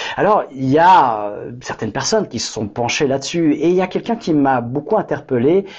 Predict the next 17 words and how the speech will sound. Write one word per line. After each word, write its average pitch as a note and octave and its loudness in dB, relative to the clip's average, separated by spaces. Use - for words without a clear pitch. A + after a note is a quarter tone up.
euh, A#2+ -4
dans C3 0
sa D3 -4
définition B2+ -2
de A#2+ 0
l'amour. G#2+ -2
Euh, A2+ 0
c'est D3+ -2
Idriss D3 -2
Aberken. - -6
Alors, - -8
je - -8
sais - -16
pas - -20
si - -12
vous G2+ -6
connaissez, A#2 -2